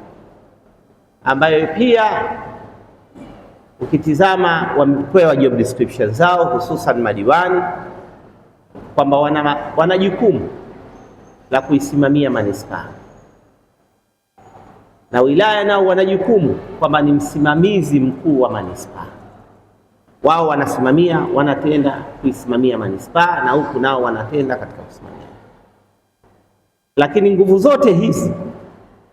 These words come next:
zitakapoachiwa, kwamba zikagawanyika, basi hatutokuwa na utekelezaji mzuri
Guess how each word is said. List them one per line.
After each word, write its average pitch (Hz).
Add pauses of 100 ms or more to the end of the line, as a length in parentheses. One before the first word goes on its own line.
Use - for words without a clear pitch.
(180)
zitakapoachiwa, 170
kwamba 170
zikagawanyika, 165 (1600)
basi 151
hatutokuwa 151
na 139
utekelezaji 127
mzuri 120